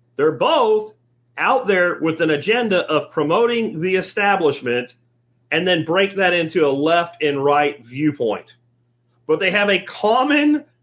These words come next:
goal. Promote the establishment. Therefore, if I'm fact-checking either one of those sources or anything like them,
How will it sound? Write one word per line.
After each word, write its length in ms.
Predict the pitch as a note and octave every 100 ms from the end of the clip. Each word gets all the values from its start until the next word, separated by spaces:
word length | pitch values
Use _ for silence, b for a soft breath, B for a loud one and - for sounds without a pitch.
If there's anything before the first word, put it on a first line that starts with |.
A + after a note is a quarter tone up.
| -
goal. 640 | D3+ A#3+ D#4+ C4+ C3 - _ _ _ _ _ _ _ _ _ _ -
Promote 560 | C4 A#3+ C4+ C#4 C#4
the 120 | C4+
establishment. 880 | C#4+ - D4+ D4 C#4+ A3+ G#3+ F#3 - - _ _ _ _ _ -
Therefore, 640 | C3+ A#3+ E4 E4+ F4+ A#3
if 120 | -
I'm 180 | D4+ D#4
fact-checking 640 | D#4 D#4 D4+ D#4 C#4+ C#4+ C4+
either 300 | D4+ D4+ C#4
one 200 | C#4+ C#4+
of 100 | C#4
those 220 | C4+ -
sources 340 | D4+ A3 G3
or 120 | A3
anything 440 | A3+ D4 D#4+ E4 D#4
like 460 | A#3+ B3 C4 B3+
them, 200 | F3 A2